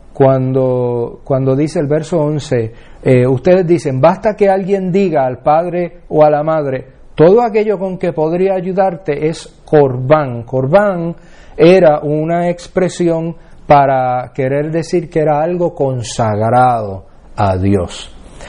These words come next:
Y lo curioso del asunto es que dentro de sus tradiciones y dentro de sus leyes,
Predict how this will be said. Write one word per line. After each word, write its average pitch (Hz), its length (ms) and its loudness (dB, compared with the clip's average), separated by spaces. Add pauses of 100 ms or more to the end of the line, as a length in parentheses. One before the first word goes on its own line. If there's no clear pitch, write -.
(300)
Y 139 80 6
lo 131 160 6
curioso 170 520 2
del 202 180 0
asunto 196 540 -4
es 147 100 -6
que 165 160 -2
dentro 147 460 0
de 175 160 0
sus 196 340 -8
tradiciones 156 1000 0
y 127 40 -4
dentro 143 460 0
de 165 80 -2
sus 170 240 -4
leyes, 143 600 -4